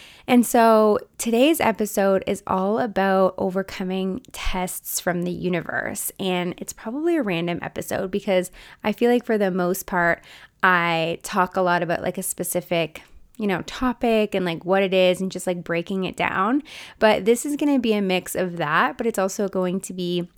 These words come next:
personal, like, sharing my experience, because I feel like it's kind of what's happening in my life right now. So try not to get, like, too caught up on the word universe if it doesn't resonate with you. Um, you can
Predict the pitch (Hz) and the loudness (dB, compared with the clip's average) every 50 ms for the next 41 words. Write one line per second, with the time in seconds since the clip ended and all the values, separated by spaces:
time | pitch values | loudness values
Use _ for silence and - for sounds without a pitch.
0 | - _ - - 208 185 185 180 - 185 190 180 170 175 170 165 160 160 160 160 | -20 _ -8 -2 0 0 0 0 -4 -6 -4 -2 -2 0 -2 -2 -2 -4 -6 -6
1 | - - - 190 180 175 180 180 175 165 170 - - - - 160 165 170 180 190 | -6 -6 -6 -4 -4 -2 -2 -4 -4 -4 -6 -8 -8 -8 -6 -6 -4 -4 -4 -4
2 | - - - - 202 190 175 185 180 - - 202 190 185 180 165 - - - - | -6 -8 -10 -8 -6 -4 -4 -4 -4 -4 -4 -2 0 0 0 -2 -4 -8 -20 -20
3 | - - - _ - 208 196 - - 208 190 190 190 175 180 175 - - - 180 | -20 -20 -20 _ -8 -6 -6 -4 -4 -4 -2 -2 -2 -2 -4 -6 -6 -4 -4 -4
4 | - - - 190 196 196 196 190 185 180 170 160 160 160 - - - 190 185 180 | -4 -2 -4 -4 -2 -2 -2 -2 -2 -2 -2 -2 -2 -4 -4 -6 -8 -6 -6 -4
5 | 180 180 - - 151 - - 151 151 - - 180 - - 190 185 185 185 - - | -4 -6 -6 -6 -6 -4 -4 -2 -2 -2 -4 -4 -2 2 2 4 2 2 -2 -8
6 | - - - - - _ - - 247 240 254 294 339 302 - - - 285 254 - | -18 -18 -20 -20 -20 _ -8 -2 2 4 4 4 4 4 2 2 2 2 2 2
7 | 226 214 - - - - 226 208 202 202 190 202 - - 196 190 190 190 185 - | 2 -2 -2 -6 -4 0 4 4 4 4 4 2 -2 -2 0 0 0 0 0 0
8 | 180 180 180 175 165 175 - - 165 170 170 185 - - 185 175 180 180 180 185 | -2 0 0 -2 -2 -2 0 0 0 0 -2 -4 -6 -6 -4 -4 -2 -2 -2 -2
9 | 190 220 226 240 254 254 - - - - 208 190 - 190 - - - - - 202 | 0 2 2 2 2 0 -2 -4 -4 -4 -4 -4 -4 -6 -4 -4 -6 -6 -4 -4
10 | 190 190 175 - - 160 160 170 180 202 208 208 190 - 214 214 208 - - 240 | -4 -4 -4 -4 -2 -2 -2 0 0 0 0 0 2 2 0 0 0 -2 -2 0
11 | 247 254 277 294 302 - 185 175 170 165 156 170 156 - - 185 180 185 180 - | 2 2 2 2 2 2 2 2 2 2 0 -4 -6 -8 -6 -6 -6 -6 -4 -4
12 | 208 190 180 180 175 175 175 180 175 | -4 -2 -2 -2 -2 -2 -4 -4 -6